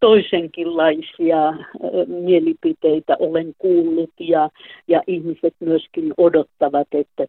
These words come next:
työ lähtisi käyntiin ja, ja saataisiin selkeitä ohjeita, että millä tavalla, millä tavalla edetään, millä tavalla, ö, yksittäiset henkilöt ja, ja yhteisöt,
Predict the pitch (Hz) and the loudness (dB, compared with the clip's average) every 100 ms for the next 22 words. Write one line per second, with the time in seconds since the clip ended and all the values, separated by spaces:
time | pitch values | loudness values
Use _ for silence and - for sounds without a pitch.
0 | - 165 151 143 - - - - 151 135 | -4 0 2 0 -2 -16 -18 -4 -4 -4
1 | - - 151 139 - 143 147 - 151 143 | -8 -14 -10 -4 0 0 -2 -6 -6 -4
2 | 143 147 139 _ - _ 143 147 - - | -2 -2 -4 _ -20 _ -8 -8 -8 -2
3 | 170 151 - 139 131 - - 269 - _ | 0 0 0 -4 -4 -12 -10 -10 -12 _
4 | _ _ - _ 175 160 - 160 151 143 | _ _ -20 _ 0 0 0 0 2 2
5 | 147 135 156 147 147 135 135 - - 135 | 2 0 0 0 -2 -4 -4 -6 -6 -6
6 | - 160 143 139 - 139 131 127 131 131 | -4 -6 -4 -4 -4 -6 -4 -6 -6 -10
7 | - - _ - 180 170 147 147 139 143 | -12 -20 _ -12 -8 -4 -4 -4 -4 -4
8 | 139 139 - _ _ _ _ - 160 151 | -4 -6 -8 _ _ _ _ -2 0 2
9 | 139 - 143 131 143 151 143 143 - 135 | 0 -2 -6 -6 -6 -6 -4 -4 -4 -4
10 | 139 135 139 139 - _ _ _ - 135 | -4 -4 -6 -8 -10 _ _ _ -10 -8
11 | 135 135 - - - 339 - 294 - - | -6 -8 -16 -18 -12 -12 -8 -8 -6 -4
12 | 127 131 143 - 165 143 - 139 143 143 | -4 -2 -6 -2 -4 -4 -6 -2 -2 -2
13 | - 143 139 135 - - 123 - 151 - | -6 -4 -4 -4 -10 -8 -6 -6 -10 -8
14 | 147 135 - 135 | -8 -6 -6 -8